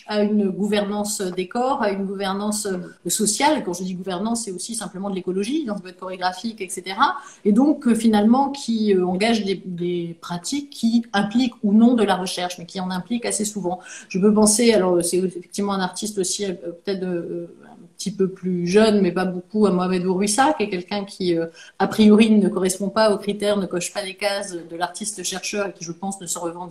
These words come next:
pas, euh, me semble, précisément sur des questions de cet ordre, notamment sur les travaux récents, ce qu'il a pu présenter, euh,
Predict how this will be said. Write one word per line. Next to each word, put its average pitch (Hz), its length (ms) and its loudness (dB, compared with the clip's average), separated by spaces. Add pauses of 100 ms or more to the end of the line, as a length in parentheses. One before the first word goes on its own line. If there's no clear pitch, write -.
(200)
pas, 190 320 -4 (360)
euh, 170 40 -2
me 180 140 4
semble, 180 580 4
précisément 214 640 0
sur 196 140 -4
des 175 100 -2
questions 196 340 -6
de 185 120 -4
cet 190 260 -6
ordre, 254 340 -2
notamment 180 420 -10
sur 185 180 -10
les 165 120 -16
travaux 170 280 -14
récents, 185 380 -4
ce - 100 -6
qu'il 160 120 -16
a 156 40 -14
pu - 200 -12
présenter, 175 640 -4
euh, 160 40 -8